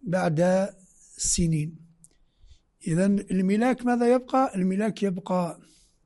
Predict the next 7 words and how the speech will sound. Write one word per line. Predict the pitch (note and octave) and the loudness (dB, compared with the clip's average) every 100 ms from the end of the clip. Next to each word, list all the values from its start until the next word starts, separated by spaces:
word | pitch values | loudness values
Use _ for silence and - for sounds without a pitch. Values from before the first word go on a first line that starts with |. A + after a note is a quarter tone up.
| _ _ _ _ _ _ _ _ | _ _ _ _ _ _ _ _
آه، | G3+ D#3+ D#3 D#3 | -8 -4 -4 -4
الملاك | F#3+ D#3 D#3+ F#3 G#3+ G#3+ | -6 -4 -2 -2 -4 -4
ال-، | A3 A3+ - | -4 -6 -12
ال-، | F3 E3+ E3 - - B3+ G#3 C4+ E4 D4+ - - | -12 -8 -10 -12 -16 -20 -18 -16 -16 -18 -18 -16
الإلهي، | A3 - F3+ E3+ C3 C3+ C#3+ - - - - _ - _ _ _ _ _ _ - | -10 -4 2 2 2 -2 -8 -10 -18 -20 -20 _ -20 _ _ _ _ _ _ -12
الملاك | D3+ D#3+ E3 - | -8 -6 -6 -8
الإلهي. | D3 C#3 C#3 | -10 -10 -12